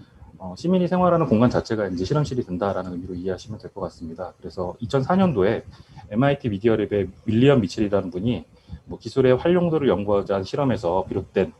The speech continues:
비롯되었다라고 보고 있고요. 어, 여기서 중요한 거는 이제 초기에는 그 사용자를 이제 관찰의 대상으로 보고 있었는데, 현재는 사용자가 그 핵심 주체로서 역할을 수행한다라는 게,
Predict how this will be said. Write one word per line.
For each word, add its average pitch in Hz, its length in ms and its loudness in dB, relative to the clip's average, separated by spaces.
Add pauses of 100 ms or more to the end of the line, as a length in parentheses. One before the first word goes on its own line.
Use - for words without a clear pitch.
(680)
비롯되었다라고 95 720 0
보고 110 180 2
있고요. 120 380 0 (460)
어, 98 140 -2 (320)
여기서 123 260 2
중요한 131 340 4
거는 131 180 6
이제 110 120 4
초기에는 127 840 6
그 95 220 0
사용자를 180 440 6
이제 123 100 4
관찰의 127 400 2
대상으로 104 580 2
보고 95 500 2
있었는데, 95 640 2 (280)
현재는 160 380 6
사용자가 147 600 6
그 98 140 4
핵심 131 340 -2
주체로서 - 600 2 (280)
역할을 104 340 0
수행한다라는 95 960 2
게, 127 240 4